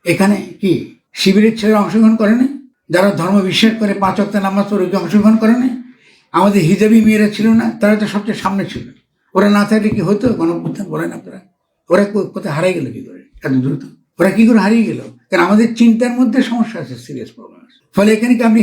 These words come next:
হিজাবি, কি আপনি এই ব্লু জিন পরে পড়তেছেন, কি আপনি কি পড়তেছেন, এটা ইররিলেভেন্ট, এটা ইররিলেভেন্ট আমার জন্য। এটা, এটা আমার সংস্কৃতির, তার বৈচিত্র্যের মধ্যে এটা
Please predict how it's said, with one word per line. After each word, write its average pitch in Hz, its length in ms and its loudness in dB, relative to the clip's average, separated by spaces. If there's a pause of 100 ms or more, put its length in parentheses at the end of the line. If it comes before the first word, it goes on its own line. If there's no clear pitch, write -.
হিজাবি, 214 380 2
কি 202 60 -2 (100)
আপনি 202 140 -8 (300)
এই 175 60 -8 (300)
ব্লু 202 140 4 (120)
জিন 220 220 0
পরে 196 140 -4 (100)
পড়তেছেন, 185 500 -10
কি 185 80 -8 (100)
আপনি 180 180 -12 (440)
কি 220 80 4 (120)
পড়তেছেন, 202 320 -2
এটা 233 180 0
ইররিলেভেন্ট, 262 560 0 (420)
এটা 262 160 2 (100)
ইররিলেভেন্ট 254 580 2
আমার 135 200 -12
জন্য। 247 140 -16 (100)
এটা, 208 120 0 (340)
এটা 220 180 0
আমার 262 140 4 (180)
সংস্কৃতির, 226 580 -2 (360)
তার 202 200 0
বৈচিত্র্যের 208 540 0
মধ্যে 208 260 -4 (220)
এটা 214 120 -6